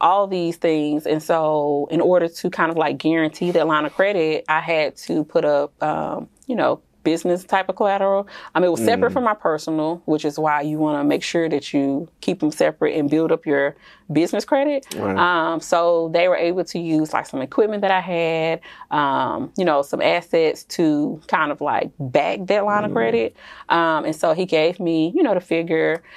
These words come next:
Speaker 1: and, you know, told me how it worked, but I didn't take it at the time because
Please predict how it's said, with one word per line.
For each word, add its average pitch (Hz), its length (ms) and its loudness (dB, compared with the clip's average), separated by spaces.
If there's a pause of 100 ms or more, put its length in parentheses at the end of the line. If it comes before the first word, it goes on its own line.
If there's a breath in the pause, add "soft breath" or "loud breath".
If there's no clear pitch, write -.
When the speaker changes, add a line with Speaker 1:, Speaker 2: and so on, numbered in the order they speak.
(200 loud breath)
Speaker 1:
and, 156 320 0
you 311 40 4
know, 190 120 2
told 170 260 0
me 170 60 0
how 165 260 0
it 165 100 0
worked, 147 460 -2
but 156 560 2 (460)
I 202 80 4
didn't 349 180 -2
take 175 300 -2
it 180 80 4
at 180 100 2
the 175 60 -4
time 185 420 -2
because 160 480 0